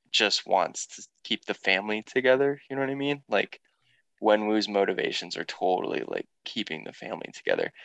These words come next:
And I found it really interesting to, like, compare Wenwu and Shang and the Ten Rings to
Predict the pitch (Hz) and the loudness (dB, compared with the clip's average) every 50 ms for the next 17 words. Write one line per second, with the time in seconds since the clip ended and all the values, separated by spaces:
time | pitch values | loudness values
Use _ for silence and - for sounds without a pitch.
0 | - - - _ _ - 113 110 107 - - 120 - - 123 123 131 135 92 - | -20 -20 -20 _ _ 4 6 6 6 4 2 0 2 2 2 2 2 2 0 0
1 | 110 110 107 104 101 90 101 - - 110 104 - - 104 101 98 95 - - 110 | 0 0 2 2 0 0 -2 -4 -4 -4 -6 -6 -6 -6 -6 -6 -8 -6 -4 -2
2 | 101 98 98 - - - 110 - - - 107 104 101 98 101 98 98 98 - _ | 0 0 -2 -4 -8 -12 -14 -14 -6 -2 2 2 4 4 4 4 4 2 -2 _
3 | _ _ _ _ _ _ _ _ _ _ _ _ _ _ _ - 101 107 104 107 | _ _ _ _ _ _ _ _ _ _ _ _ _ _ _ 0 4 4 4 6
4 | 110 110 113 117 113 113 110 110 - - - 104 101 101 98 101 98 101 101 107 | 4 4 4 4 4 4 4 2 2 2 4 4 2 2 2 0 -4 -8 -10 -14
5 | _ _ _ _ _ _ _ _ - 104 101 95 95 95 95 95 95 - - - | _ _ _ _ _ _ _ _ 0 2 2 2 2 0 -4 -10 -12 -8 -6 -4
6 | 110 - - 117 110 110 110 104 101 101 95 95 95 95 92 78 - - - - | -4 -2 0 0 2 2 2 2 2 2 2 2 0 -4 -8 -12 -12 -10 -6 -4
7 | - 107 107 101 95 95 92 95 98 | -2 0 2 2 2 2 0 -2 -4